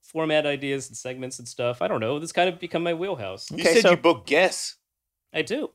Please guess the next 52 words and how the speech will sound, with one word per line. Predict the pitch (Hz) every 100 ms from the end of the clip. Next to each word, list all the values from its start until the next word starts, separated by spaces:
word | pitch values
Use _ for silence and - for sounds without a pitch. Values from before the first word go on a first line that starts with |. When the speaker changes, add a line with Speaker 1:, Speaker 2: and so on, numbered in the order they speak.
| _
Speaker 2:
So | - - - 139 127 113
do | 98 135
you | 135
reach | 139 -
out | 135 117
personally, | 139 147 - 214 185
or | 123 113
how | 120
does | 113 107
that | 123 -
go? | 98
Are |
you | 98 110
a | 98
booker | 123 135 202
as | 107 104
well? | 131 208 _ _ -
Speaker 1:
Um, | 202 208 -
I | 170
sometimes | - 190 233 -
reach | 233
out | 240 220
personally. | 233 226 262 285
I | 202
sometimes, | - 156 165 143 143 -
uh, | 123 120 117
reach | 147 123 127
out | 113 -
to | - 101 90
agents | 117 135 156 170
or | 107
managers. | 98 107 151 170 - -
Speaker 2:
Yeah. | 110
Speaker 1:
Sometimes | 110 104 143 135 127 _ -
I | 127
talk | 120 127 127
to | - 123 120 117 -
our | 120 113
in-house | 127 147 160 170 -
booker | 180 175 160
and | 117
ask | 107 -
them | 123 143
to | 175
reach | 170 180
out | 170
to | 175
an | 170
agent | 160 160 165
and | 165
Speaker 2:
Yeah. | 165
Speaker 1:
manager. | 117 107 214